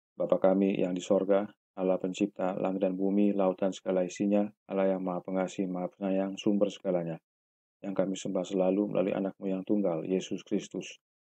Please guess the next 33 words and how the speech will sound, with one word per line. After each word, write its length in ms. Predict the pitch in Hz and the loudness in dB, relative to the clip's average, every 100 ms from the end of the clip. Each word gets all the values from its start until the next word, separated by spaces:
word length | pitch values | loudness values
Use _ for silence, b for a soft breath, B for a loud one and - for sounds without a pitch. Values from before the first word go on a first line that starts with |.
| _ _ _ - | _ _ _ -6
Terpujilah 560 | 104 101 104 104 101 | 0 2 6 8 8
Yesus, 320 | 104 101 104 | 4 2 -2
Anak 240 | - 104 104 | -2 -4 0
Allah 320 | 107 101 98 | 2 2 2
yang 80 | 98 | 0
Maha 160 | 98 | 0
Tinggi, 400 | 101 104 104 117 123 _ _ _ _ | 4 4 6 4 2 _ _ _ _
penebus, 640 | - 95 107 107 - - - _ _ _ | -8 0 4 4 2 -12 -16 _ _ _
penolong, 640 | 98 98 101 104 104 107 - - | 0 4 6 6 6 0 -4 -4
penghibur, 480 | 101 104 110 110 104 | 2 4 4 2 2
pengantara 480 | - 101 95 98 92 | -2 -2 0 2 2
kami. 320 | 92 87 85 _ _ _ _ _ _ _ - | 0 -2 -6 _ _ _ _ _ _ _ 0
Pada 160 | 101 104 | 2 4
pagi 240 | 98 101 | 4 4
hari 240 | 98 104 | 6 6
ini 80 | 104 | 6
kami 160 | 104 101 | 4 2
bersyukur 400 | 104 107 104 101 | 2 0 0 2
boleh 240 | 101 95 | 4 4
bangun 240 | 95 98 98 | 2 0 0
dan 80 | |
berbakti, 480 | 95 98 98 98 104 | -2 2 2 2 0
dan 80 | 98 | 0
sebagaimana 640 | 92 95 95 98 98 95 | 0 0 0 2 0 0
kami 240 | 98 92 95 | 0 0 0
baca 320 | 90 - 92 | 0 0 -2
firman-Mu 560 | - 98 98 98 98 95 | -2 -2 0 2 0 -2
serta 240 | 95 98 | -4 -2
nasihat 320 | 95 90 95 - | -2 0 -2 0
Roh 160 | 95 92 | -2 0
buat, 240 | 98 87 - _ _ _ _ _ _ | 0 0 -2 _ _ _ _ _ _
kiranya 320 | 107 101 95 95 | 0 2 4 4
Yesus, 560 | 98 95 110 101 - | 4 4 0 0 -8